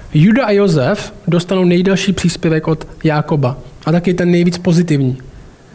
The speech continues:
A jestli nám tohle něco říká, zvlášť o Judovi, tak je to tohle. A možná je to trochu povzbuzení z těch prvních dvou,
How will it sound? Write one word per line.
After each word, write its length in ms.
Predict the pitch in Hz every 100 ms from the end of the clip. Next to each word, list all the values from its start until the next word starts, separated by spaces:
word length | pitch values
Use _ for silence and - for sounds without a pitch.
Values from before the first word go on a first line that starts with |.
| - - - - - - -
A 20 |
jestli 180 | 160 254
nám 140 | 262
tohle 300 | 220 240 254
něco 260 | 247 233 220
říká, 320 | 208 214 175
zvlášť 260 | 170 196 170 -
o 100 | 233
Judovi, 260 | 226 202
tak 160 | 202 202
je 60 |
to 100 | 208
tohle. 340 | 208 214 196 147
A 80 | 143
možná 280 | 180 180
je 60 | 214
to 100 | 208
trochu 180 | 202 196
povzbuzení 500 | 202 208 196 214 214
z 40 |
těch 160 | - 208
prvních 520 | - 196 220 226 208
dvou, 540 | 180 196 180 208 269